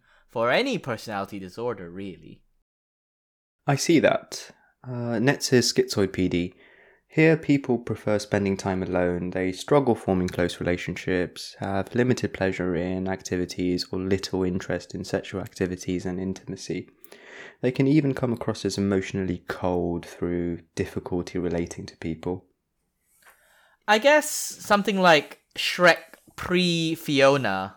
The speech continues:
Speaker 1: would be quite suitable. So, limited emotional range, little sexual interest,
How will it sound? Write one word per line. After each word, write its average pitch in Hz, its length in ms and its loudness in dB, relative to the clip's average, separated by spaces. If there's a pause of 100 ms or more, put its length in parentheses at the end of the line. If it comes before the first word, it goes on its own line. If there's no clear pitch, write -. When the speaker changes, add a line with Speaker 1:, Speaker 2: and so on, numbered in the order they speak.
(120)
Speaker 1:
would 117 140 -8
be 107 140 -6
quite 101 240 -2
suitable. 95 520 -8
So, 101 360 -4
limited 165 420 -2
emotional 120 540 -4
range, 160 680 -2 (380)
little 123 260 -2
sexual 113 460 -2
interest, 147 800 -2